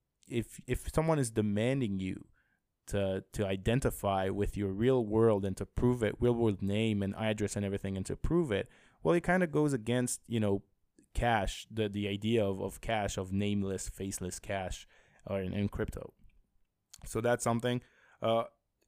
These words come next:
airdrops in general, just a word on airdrops. It's, it's a very popular way of get your, getting your tokens in the hands of people, right? So you wanna drive adoption. You wanna see, you wanna see if people will start using what you have. So you just give them a certain amount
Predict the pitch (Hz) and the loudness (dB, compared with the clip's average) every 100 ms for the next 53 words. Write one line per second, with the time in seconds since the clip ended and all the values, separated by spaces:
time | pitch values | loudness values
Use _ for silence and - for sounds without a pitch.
0 | _ - 175 160 160 151 - 131 123 131 | _ 2 2 4 4 4 2 2 2 2
1 | 127 117 117 - 107 110 110 104 104 110 | 2 0 -2 -4 0 2 2 0 0 -2
2 | 107 110 107 - 101 - 110 - 107 123 | 0 2 2 2 -2 -6 -8 -4 0 2
3 | 131 123 117 113 113 107 104 107 110 - | 4 4 4 4 2 2 2 2 2 0
4 | 98 104 110 113 117 110 - 117 131 139 | -4 -4 -6 -4 -4 -6 -6 -2 0 2
5 | 107 107 107 110 117 104 95 92 104 101 | 0 0 0 0 0 0 -2 -2 -2 -2
6 | 92 - 101 95 - _ _ _ - - | -4 -6 -6 -6 -10 _ _ _ -20 -16
7 | - 95 101 - 95 98 101 113 110 110 | -8 -8 -6 -6 -4 -2 0 0 2 2
8 | 110 101 107 110 - 113 110 - _ _ | 2 0 -2 -2 -2 -2 -6 -10 _ _
9 | - 101 101 - 104 104 107 104 104 - | -4 0 0 -2 -4 -2 0 0 0 -2
10 | - 107 101 - 113 - 101 98 - 104 | -2 0 0 -2 -2 2 2 0 -2 -4
11 | 104 104 104 101 101 98 - 101 117 117 | -2 -2 0 0 0 -2 -2 2 2 2
12 | - - _ - 156 165 160 - 143 110 | -2 -20 _ 0 0 2 -2 0 -2 0
13 | 101 - - 123 113 104 123 185 | -2 0 -2 -2 0 2 4 4